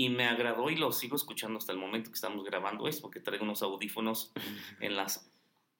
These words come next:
Speaker 1: pantuflas, digo, en las
Speaker 2: Está,
Speaker 1: orejas.
Speaker 2: está catalogado como alternativa por la, por las variantes que tiene. Pero el primer disco que me encontré es este igual, o sea,
Speaker 1: Y
Speaker 2: es
Speaker 1: es el
Speaker 2: Church
Speaker 1: que,
Speaker 2: of Misery
Speaker 1: que yo
Speaker 2: y
Speaker 1: le recomendaría, aunque no hice mi tarea, pero sería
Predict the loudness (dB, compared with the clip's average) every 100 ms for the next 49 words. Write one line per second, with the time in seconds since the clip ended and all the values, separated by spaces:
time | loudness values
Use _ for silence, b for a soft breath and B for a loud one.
0 | _ _ 4 4 4 2 4 4 4 4
1 | 6 6 6 6 6 4 4 6 4 4
2 | 4 4 6 6 8 6 6 6 4 4
3 | 4 4 2 2 4 4 4 4 2 4
4 | 6 6 4 2 2 4 2 0 -8 -20
5 | _ -2 0 2 2 2 2 -2 -2 -2
6 | 2 2 2 0 -6 B B B 0 2
7 | 4 4 4 6 4 4 4 2 4 4
8 | 4 4 2 4 4 4 2 -2 2 4
9 | 4 2 2 0 2 4 6 6 4 4
10 | 4 6 4 2 -2 -4 0 0 2 4
11 | 4 2 4 6 6 4 4 4 4 6
12 | 6 6 6 8 8 8 8 6 4 4
13 | 4 4 6 4 6 4 2 0 -4 0
14 | 0 2 2 2 2 2 2 2 2 -2
15 | -2 4 4 4 0